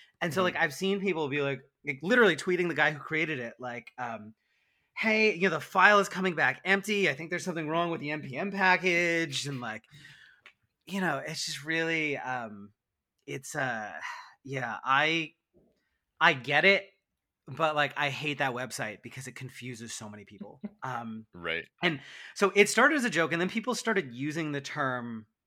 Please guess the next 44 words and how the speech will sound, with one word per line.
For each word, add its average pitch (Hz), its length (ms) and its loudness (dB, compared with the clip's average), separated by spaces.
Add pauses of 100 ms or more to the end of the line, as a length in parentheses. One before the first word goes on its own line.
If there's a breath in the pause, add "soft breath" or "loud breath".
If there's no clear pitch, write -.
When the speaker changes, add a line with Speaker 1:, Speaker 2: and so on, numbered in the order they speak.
(280)
Speaker 1:
like, 139 360 -6
to 127 260 -6 (400)
mean, 147 400 -4
like, 131 180 -2
not 117 240 -6
a 117 60 -8
framework. 151 480 -10 (580 loud breath)
And, 156 420 -2 (100)
um, 127 420 -4 (840)
we 165 220 -4
hit 302 220 -6
this 349 120 -4
point, 165 320 -2
you 170 80 -2
guys 170 200 4
have 139 80 -8
probably 123 260 -4
run 117 160 -6
into 117 180 -10
this. 135 280 -12
Like, 131 100 -8
when 151 100 -4
you 160 120 -2
look 202 160 2
up 214 160 0 (100)
anything, 147 680 -2
like, 139 140 -4
when 143 80 -4
you 139 80 -4
Google 170 300 -2
anything 151 280 -4
JavaScript 127 640 -4
or 127 80 -8
anything, 123 460 -8
like, 110 240 -12
on 127 100 -6
Stack 120 300 0
Overflow, 143 560 -4 (720 loud breath)
um, 127 400 -2
you're 175 300 0 (160)
constantly 202 640 -2
getting 143 300 0
back, 131 340 -2
like, 123 260 -8